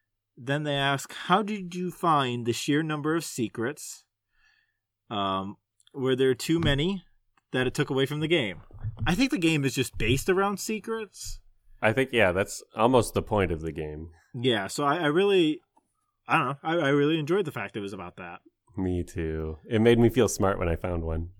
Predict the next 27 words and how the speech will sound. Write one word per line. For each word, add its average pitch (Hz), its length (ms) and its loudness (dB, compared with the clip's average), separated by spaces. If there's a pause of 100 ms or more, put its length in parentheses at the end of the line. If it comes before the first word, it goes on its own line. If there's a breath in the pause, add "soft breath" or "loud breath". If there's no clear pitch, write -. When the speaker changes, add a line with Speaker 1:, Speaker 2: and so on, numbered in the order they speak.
Speaker 1:
Mm-hmm. 151 600 -2
It's 156 300 -8
just 143 160 -8
a 143 40 0
good 135 240 2
little 123 200 0
feeling, 113 340 -2
just 107 160 -8
finding 113 300 -4
all 113 100 -2
these 107 240 -4
constant 113 500 -8
secrets. - 680 -12 (1160)
And 123 320 0
what 156 160 4
was 190 120 6
your 185 100 8
most 165 240 0
nostalgic 147 720 2
moment 123 360 0
playing 101 320 -10
Tunic? 87 400 -14 (800)
Speaker 2:
Oh, 80 640 -10
that's 87 280 -10
a 107 60 -8
hard 80 500 -8
question. 87 600 -6